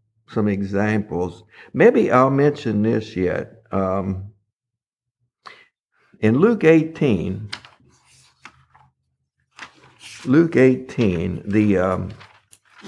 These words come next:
talking about effectual, fervent prayer, and the parable that Jesus gave about the unjust judge. And maybe I'll just read those verses. Um, "He spake a parable unto them to this end, that men ought always to pray and not to faint,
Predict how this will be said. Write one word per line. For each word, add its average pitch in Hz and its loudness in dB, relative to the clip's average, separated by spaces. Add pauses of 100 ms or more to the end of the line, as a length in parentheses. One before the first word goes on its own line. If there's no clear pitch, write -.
(680)
talking 151 4
about 117 4
effectual, 147 0
fervent 113 -4
prayer, 98 -6 (400)
and 120 2
the 120 2
parable 185 2
that 110 0
Jesus 131 -2
gave 113 -2
about 110 0
the 101 -2 (240)
unjust 123 2
judge. 98 -4 (640)
And 101 -2
maybe 147 4
I'll 127 4
just 117 -4
read 113 0
those 90 -2
verses. 95 -4 (960)
Um, 98 -2 (340)
"He 143 -2
spake 226 2
a - -4
parable 160 2
unto 107 0
them 120 2
to 120 -2
this 120 -2
end, 113 0
that 98 -4
men 160 2
ought 135 4
always 202 0
to 160 -2
pray 175 0
and 120 0
not 113 -2
to 123 -4
faint, - -2